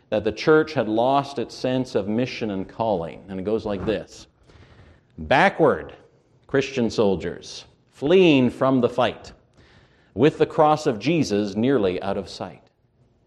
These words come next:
Christ, our rightful master, stands against the foe, but forward into battle we are loath to go. Like a mighty tortoise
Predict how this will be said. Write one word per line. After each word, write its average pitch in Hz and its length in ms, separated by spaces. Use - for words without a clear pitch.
Christ, 165 460
our 131 220
rightful 147 460
master, 135 580
stands 135 480
against 123 360
the 101 60
foe, 151 320
but 113 160
forward 160 480
into 151 240
battle 135 640
we 117 240
are 113 100
loath 110 480
to 92 120
go. 73 420
Like 123 360
a 95 100
mighty 135 560
tortoise - 720